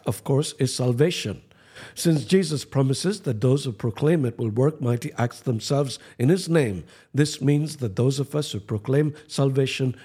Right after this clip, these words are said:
will do some pretty amazing things. But we can't do this as long as we are one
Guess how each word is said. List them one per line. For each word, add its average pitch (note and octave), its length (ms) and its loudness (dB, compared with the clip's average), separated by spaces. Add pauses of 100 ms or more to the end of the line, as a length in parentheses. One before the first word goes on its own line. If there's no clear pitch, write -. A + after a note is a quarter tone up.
(100)
will E3+ 220 4
do D#3+ 180 0
some D3 200 -2
pretty C3+ 380 -6
amazing A#2+ 440 0
things. C#3+ 420 -2 (480)
But D#3 200 2
we D#3 140 2
can't E3+ 640 -2 (160)
do E3+ 160 4
this B2+ 320 -2 (100)
as B2+ 300 -2 (180)
long D3+ 360 4
as C#3+ 260 0 (160)
we C3+ 320 0
are C3 200 0
one C3 440 0